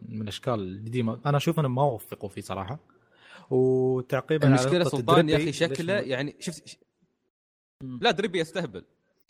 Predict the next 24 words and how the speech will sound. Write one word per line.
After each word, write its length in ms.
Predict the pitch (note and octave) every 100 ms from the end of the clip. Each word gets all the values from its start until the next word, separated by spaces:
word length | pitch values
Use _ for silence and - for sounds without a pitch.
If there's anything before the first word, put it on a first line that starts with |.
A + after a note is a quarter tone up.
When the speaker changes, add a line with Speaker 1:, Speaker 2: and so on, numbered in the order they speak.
| - - -
Speaker 1:
لا، 160 | D3 F#3+
لا، 180 | F#3
دريبي، 540 | B2+ D3+ F#3 F#3+ F3+ D#3+
Speaker 2:
زين. 80 | C#3
Speaker 1:
آه، 640 | C3+ B2 B2 B2 A#2+ A#2 A#2+
Speaker 2:
آه، 40 |
Speaker 1:
شو 60 | A#2+
Speaker 2:
ب- 40 |
Speaker 1:
اسمه؟ 300 | A2+ A#2+ G2+ - _ _ _ _ C3+
ما، 220 | D#3 D#3
ما 180 | C3+ E3
رو-، 180 | E3+ C#3+
ما 140 | E3
رووك 440 | F3 C#3 E3+ E3+
كيف 180 | - D#3
البطل 280 | C3 D3 C#3+
اللي 160 | A#2+ A2+
شعره 320 | C#3+ C3 C#3
أسود 360 | - D#3+ C#3+
يا 100 | C#3
حق 140 | C#3 C#3
العالم 360 | B2 A#2 B2 A2
هذا 220 | A2+ G2+
أصلًا. 300 | G#2+ F#2